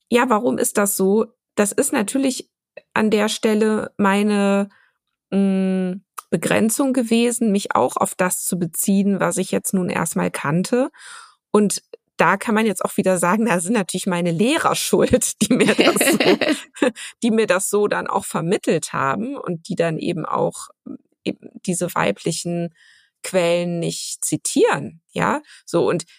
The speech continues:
Speaker 1: wie gesagt, also da triffst du jetzt echt einen wunden Punkt, da, weil da habe ich mich am Ende selber geärgert. Und, ähm,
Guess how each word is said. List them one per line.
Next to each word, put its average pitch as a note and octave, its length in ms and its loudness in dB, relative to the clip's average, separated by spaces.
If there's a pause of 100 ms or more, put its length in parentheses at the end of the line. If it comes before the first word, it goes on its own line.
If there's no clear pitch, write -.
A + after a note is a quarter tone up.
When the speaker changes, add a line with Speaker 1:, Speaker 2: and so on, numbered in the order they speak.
(300)
Speaker 1:
wie B3+ 120 2
gesagt, A3 320 2
also F#3+ 140 0
da G3+ 120 2
triffst - 320 -4
du A3 60 2
jetzt G3 140 -4
echt - 200 -4
einen G3+ 100 2
wunden F#3+ 200 2
Punkt, C4+ 260 0
da, G#3+ 200 -2
weil F#3+ 120 0
da F#3 140 -2
habe G#3 120 -2
ich B3+ 100 -8
mich G3 160 -2
am G3+ 100 -2
Ende F3+ 260 0
selber C#4+ 380 0
geärgert. B3 640 -2 (720)
Und, G#3+ 500 2 (120)
ähm, G3 560 0